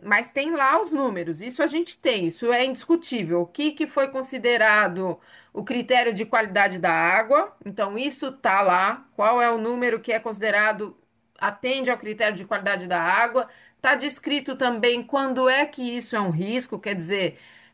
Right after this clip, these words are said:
quando, é, aquilo que foi encontrado é um risco, tendo em vista esse número estabelecido pro critério de qualidade da água. A única coisa que não tá clara é exatamente quando,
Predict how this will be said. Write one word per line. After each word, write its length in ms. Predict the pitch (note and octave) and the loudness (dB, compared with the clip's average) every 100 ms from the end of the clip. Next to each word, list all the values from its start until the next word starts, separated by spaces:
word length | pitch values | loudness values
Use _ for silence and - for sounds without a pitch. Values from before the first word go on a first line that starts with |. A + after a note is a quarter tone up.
| _ | _
quando, 760 | - C#4 D4 C#4 A3+ F#3+ E3 - | 0 4 6 4 2 0 -2 -4
é, 200 | - G3+ | 0 2
aquilo 420 | G3 G#3 G#3+ C4 C4+ | 2 0 -4 -8 -6
que 120 | C4+ | -6
foi 200 | C4 B3 | -2 -2
encontrado 560 | A#3+ A3+ A3 A3+ G#3+ | 0 -2 0 0 2
é 20 | A#3 | 0
um 80 | |
risco, 500 | G#3+ F3 B3 C#4+ - | 0 0 -2 -2 -4
tendo 280 | C4+ A#3 A3 | -6 -6 -4
em 100 | G#3+ | -4
vista 600 | G3 A3 A3+ - G#3+ F#3 - | -4 -6 -6 -2 0 0 0
esse 320 | A3+ A#3+ A#3+ | 0 0 -2
número 380 | G#3+ A3 A#3+ G#3+ | -2 -2 -2 -2
estabelecido 640 | G#3 G3+ F#3+ G3 G#3 G#3 | -4 -4 -4 -6 -6 -6
pro 160 | G#3 F#3+ | -8 -10
critério 420 | F3+ F#3 G3+ F3+ | -10 -4 -2 -2
de 120 | E3+ | -4
qualidade 420 | F3+ F3+ F3 F3 | -4 -2 -2 -2
da 100 | E3 | -2
água. 360 | E3+ G3 A#3+ A#3+ | 0 2 0 -2
A 100 | G#3 | -4
única 300 | B3+ F#4 F4 | -6 -4 -4
coisa 260 | E4+ B3 A3+ | 0 -2 -2
que 100 | A3 | -4
não 200 | A#3 C4 | -2 0
tá 120 | G#3 | -2
clara 560 | G3+ G3+ A3+ G#3 E3 - _ - | -2 2 4 2 0 -6 _ 0
é 520 | G#3 G#3+ G#3 G3 - | 2 4 4 0 -4
exatamente 880 | - G#3+ G#3+ A#3 A#3+ A3 B3+ B3+ B3 _ | -6 -2 0 0 0 -4 -8 -10 -16 _
quando, 960 | - B3+ C4 C#4 C4+ C#4 C4+ A#3+ - | 2 4 4 2 0 2 4 4 0